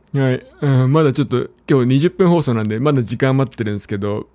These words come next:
あのー、最近僕がめっちゃハマってるとか、便利だなって思ったアプリがあって、最後のその話しようかな。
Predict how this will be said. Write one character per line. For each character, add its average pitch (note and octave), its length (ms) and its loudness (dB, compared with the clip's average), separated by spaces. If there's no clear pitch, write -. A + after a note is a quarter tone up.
あ B2+ 140 -2
の A2 560 0
ー、 - 40 -8
最 A3 220 0
近 A3 260 2
僕 F3 220 2
が F3+ 100 4
め D3+ 120 2
っ D3 80 -6
ち D#3+ 160 0
ゃ D#3+ 260 0
ハ D3+ 180 -4
マ D#3+ 120 0
っ D#3+ 60 -18
て F3 80 0
る C#3 100 0
と F#2+ 100 -10
か、 F#2 160 -12
便 E3+ 260 0
利 A#2+ 80 0
だ G#2 100 -2
な F#2+ 180 -4
っ - 40 -10
て - 80 -16
思 F#2+ 160 -6
っ F#2 40 -10
た F2+ 280 -8
ア G#2+ 80 -6
プ G#2 120 -8
リ F2 120 -6
が E2+ 220 -10
あ - 60 -14
っ - 20 -20
て、 - 160 -14
最 C3+ 160 -4
後 F2+ 120 -4
の F#2 40 -8
そ F#2+ 160 -6
の G2 80 -4
話 G2+ 260 -6
し F2+ 140 -10
よ E2+ 60 -6
う - 40 -14
か - 140 -14
な。 E2 200 -12